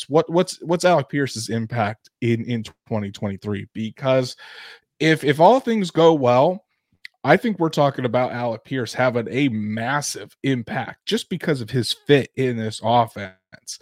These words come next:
But if, if he doesn't step up to the occasion, then I think there's gonna be some heat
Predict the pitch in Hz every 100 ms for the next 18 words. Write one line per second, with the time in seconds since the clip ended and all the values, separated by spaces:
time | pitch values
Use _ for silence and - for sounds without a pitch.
0 | - - - _ 127 117 127 104 _ _
1 | 131 - 120 - 127 131 120 - 131 127
2 | 135 - - 135 127 113 - 165 220 165
3 | 143 139 - 117 127 151 190 156 - 214
4 | 208 196 202 202 196 - 175 135 185 214
5 | 123